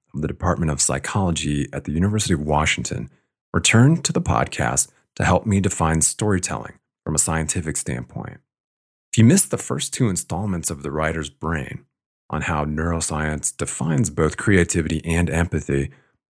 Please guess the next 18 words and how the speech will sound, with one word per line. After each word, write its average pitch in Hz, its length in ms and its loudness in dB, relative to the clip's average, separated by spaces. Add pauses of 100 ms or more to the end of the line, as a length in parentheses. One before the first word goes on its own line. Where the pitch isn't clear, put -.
(100)
you - 60 -10
can - 100 4
find 170 400 4
them 76 400 4
in 85 160 2
the 101 60 6
show 95 260 4
notes, 67 560 -4
as 80 160 0
well 85 260 4
as 82 300 2 (420)
at 71 180 -2
writerfiles 76 680 -2
dot 65 260 -6
f 71 220 -8
m 107 320 2 (400)
and 76 320 0
iTunes. - 560 -2